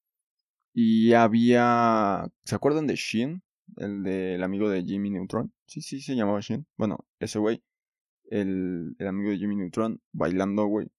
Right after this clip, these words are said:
Así como de felicidad, güey. ¿Saben? Entonces,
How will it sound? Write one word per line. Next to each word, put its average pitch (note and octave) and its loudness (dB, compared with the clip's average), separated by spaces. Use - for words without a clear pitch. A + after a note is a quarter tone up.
Así - -14
como A1+ -10
de - -14
felicidad, F2+ -4
güey. F#2 -6
¿Saben? G#2+ -2
Entonces, G#2+ 0